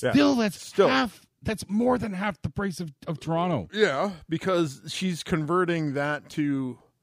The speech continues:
Speaker 1: away from Canadian.
Speaker 2: Oh, oh yeah, yeah. All right. Oh, fuck yeah, that exchange.
Speaker 1: The exchange
Speaker 2: The
Speaker 1: rate.
Speaker 2: exchange is, like, forty percent.
Speaker 1: Yeah.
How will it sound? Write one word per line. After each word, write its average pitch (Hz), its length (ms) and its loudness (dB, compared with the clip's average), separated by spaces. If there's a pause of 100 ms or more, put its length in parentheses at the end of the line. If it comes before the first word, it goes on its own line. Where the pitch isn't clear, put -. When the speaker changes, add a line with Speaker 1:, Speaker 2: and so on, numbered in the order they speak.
(760)
Speaker 1:
away 143 280 4
from 135 220 -2
Canadian. 131 640 0
Speaker 2:
Oh, 139 280 8 (120)
oh 127 220 0
yeah, 120 280 -2
yeah. 107 280 -4
All 120 160 4
right. 117 200 4
Oh, 110 240 0
fuck 85 380 -14
yeah, 76 200 -8
that 82 260 -6
exchange. 87 800 2
Speaker 1:
The 123 80 0
exchange 151 440 0
Speaker 2:
The 151 100 12
Speaker 1:
rate. - 80 8
Speaker 2:
exchange - 720 2 (240)
is, 113 120 2
like, 147 140 0
forty 147 440 6
percent. 127 720 2
Speaker 1:
Yeah. 135 260 4